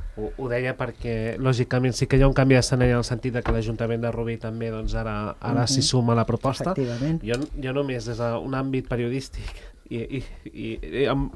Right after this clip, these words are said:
Speaker 1: i encomanant una mica del pessimisme de, de la Roser, també és la situació d'Endesa, que ara s'està fent una mica de soroll,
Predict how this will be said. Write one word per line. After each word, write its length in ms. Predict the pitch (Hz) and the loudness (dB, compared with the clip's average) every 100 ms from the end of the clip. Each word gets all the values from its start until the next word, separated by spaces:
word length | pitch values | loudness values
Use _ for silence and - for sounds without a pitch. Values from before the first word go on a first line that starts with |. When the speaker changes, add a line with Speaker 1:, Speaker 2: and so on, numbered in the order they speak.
| - | 2
Speaker 1:
i 120 | 147 | 2
encomanant 420 | 143 151 156 165 | 4 6 8 10
una 140 | 180 170 | 10 10
mica 240 | 160 151 | 10 10
del 160 | 147 143 | 8 6
pessimisme 680 | 139 - 143 147 135 135 | 0 -2 -2 -2 -2 -6
de, 300 | 127 120 113 - - - - - - | -4 -4 -6 -8 -10 -10 -12 -14 -6
de 160 | 131 127 | 4 6
la 100 | 131 | 8
Roser, 360 | 139 127 147 | 6 6 4
també 220 | 147 147 | 4 2
és 40 | 131 | 2
la 80 | 147 | 0
situació 400 | 131 143 147 127 | 0 0 2 2
d'Endesa, 640 | 120 131 151 - 139 190 - - - | 0 0 0 0 0 0 -4 -16 -6
que 80 | - | -2
ara 160 | 120 | 0
s'està 300 | 131 127 - 117 | 0 -4 -6 -4
fent 80 | 127 | -2
una 120 | 117 | -2
mica 240 | 120 98 | -2 -2
de 60 | 104 | -4
soroll, 480 | - 131 156 165 160 | 0 2 2 4 2